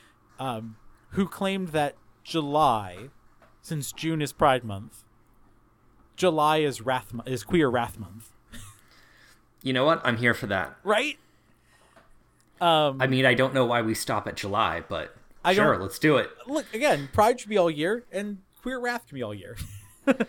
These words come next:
Speaker 2: Yes.
Speaker 1: Okay, so maybe not specifically a Pride story, but do you have any good sort of, like, queer stories that you lo-, that you feel proud of?
Speaker 2: I mean, the only, the only thing I was really thinking about on this one was, uh,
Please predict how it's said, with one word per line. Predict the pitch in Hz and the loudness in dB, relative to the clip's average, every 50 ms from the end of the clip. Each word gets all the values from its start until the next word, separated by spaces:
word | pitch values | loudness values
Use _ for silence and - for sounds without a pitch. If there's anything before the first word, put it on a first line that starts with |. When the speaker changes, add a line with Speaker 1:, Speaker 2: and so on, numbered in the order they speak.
| - 226 - - 196 | -6 -12 -16 -14 -4
Speaker 2:
Yes. | 226 113 87 - - - - - - - - - - - - _ - | 0 0 0 0 0 -4 -6 -8 -12 -16 -20 -20 -20 -20 -20 _ -20
Speaker 1:
Okay, | 170 - 143 135 | -8 -6 -6 -4
so | 131 - 190 | -2 -2 -2
maybe | 208 254 277 302 294 | -2 -2 -2 -4 -2
not | 285 247 208 - - - | -2 -2 -2 -2 -4 -10
specifically | - - - - - - 180 185 - - 175 156 | -6 -4 -4 -2 0 0 0 0 -2 0 2 2
a | 139 139 | 2 2
Pride | - - 277 294 247 208 170 | 0 0 0 2 2 2 0
story, | - - - 123 117 113 120 | -2 -4 -4 -2 -2 -2 -2
but | 127 139 | -4 -4
do | 131 165 | 2 4
you | |
have | 170 170 165 | 4 4 4
any | 170 170 | 2 -2
good | 156 131 - - 143 143 135 131 127 123 | -4 -6 -2 2 4 4 4 4 0 -2
sort | - - 151 131 127 | -2 0 0 2 2
of, | 123 117 - | 2 0 2
like, | 123 117 113 110 - - _ _ | 0 0 0 -2 -4 -12 _ _
queer | - - - 143 131 127 131 123 | -14 -10 -8 -4 -2 -2 -2 -4
stories | 101 - - 135 127 127 131 127 127 131 123 - | -4 -2 0 0 2 2 0 0 -2 -2 -4 -4
that | - 123 - - | -6 -6 -4 -4
you | 143 | -4
lo-, | 131 123 131 - | -2 -2 -4 -6
that | 113 120 117 - | -6 -10 -10 -10
you | 135 | -8
feel | - 143 135 | -6 -4 -6
proud | - - 151 135 127 127 | -2 0 2 2 2 0
of? | 135 127 135 147 156 - - _ _ _ _ _ - _ _ - - - - - - - - - _ - - _ _ - - | -2 -4 -6 -8 -12 -20 -20 _ _ _ _ _ -20 _ _ -20 -20 -20 -20 -20 -20 -20 -20 -20 _ -20 -20 _ _ -10 -6
Speaker 2:
I | - 170 | -4 -2
mean, | 180 180 185 165 | -2 -2 -2 -2
the | 175 175 170 | 0 0 0
only, | 180 185 185 185 180 170 165 156 151 147 - | 0 0 0 0 0 0 0 0 -2 -2 -4
the | 131 127 139 | -4 -2 -2
only | 143 143 139 123 | -2 0 -2 -2
thing | - - 117 110 | -2 0 0 0
I | 104 101 | 0 0
was | 98 92 - - | -2 -4 -4 -4
really | 104 92 95 87 | -2 -2 -2 -2
thinking | - - 90 82 - 92 | -2 -4 -6 -4 -4 -6
about | 90 82 85 85 82 - - | -4 -2 0 0 0 0 -2
on | 85 80 82 | -6 -6 -6
this | 82 78 - - | -6 -8 -8 -6
one | - 87 80 82 82 82 | -4 -4 -4 -4 -4 -6
was, | 85 85 82 78 - | -4 -4 -4 -4 -4
uh, | 78 71 71 73 76 80 107 | -4 -4 -2 -4 -4 -6 -8